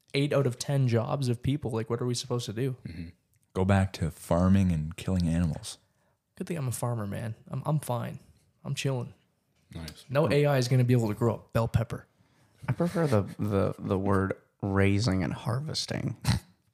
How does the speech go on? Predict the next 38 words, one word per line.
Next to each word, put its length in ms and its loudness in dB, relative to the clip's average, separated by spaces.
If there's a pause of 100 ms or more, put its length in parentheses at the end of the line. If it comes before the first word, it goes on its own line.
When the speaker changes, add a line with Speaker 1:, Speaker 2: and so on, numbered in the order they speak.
(180)
Speaker 4:
<laughs> 60 0 (1900)
Killing 260 -6
is 120 0
such 200 0
an 80 4
aggressive 680 2
word. 480 4 (500)
Speaker 3:
Yeah. 360 2 (520)
Yeah, 180 6
it 60 8
is. 260 6
Speaker 4:
Murdering 260 4
animal. 300 2
I 160 4
mean, 260 0
I 40 -8
guess 200 -6
Speaker 3:
As 120 8
Speaker 4:
that 60 8
Speaker 3:
long 60 10
Speaker 4:
is 60 10
Speaker 3:
as 60 8
Speaker 1:
sound 120 6
Speaker 3:
you 80 10
Speaker 1:
like, 80 4
Speaker 3:
use 220 10
it. 260 0
Speaker 1:
you 80 -2
sound 140 0
like 160 -2
peta, 300 -2
man. 320 0 (200)
Speaker 4:
Nah, 220 0
dude. 400 -2
I 80 4
just, 280 -2 (920)
<clears throat> 640 0
okay. 380 2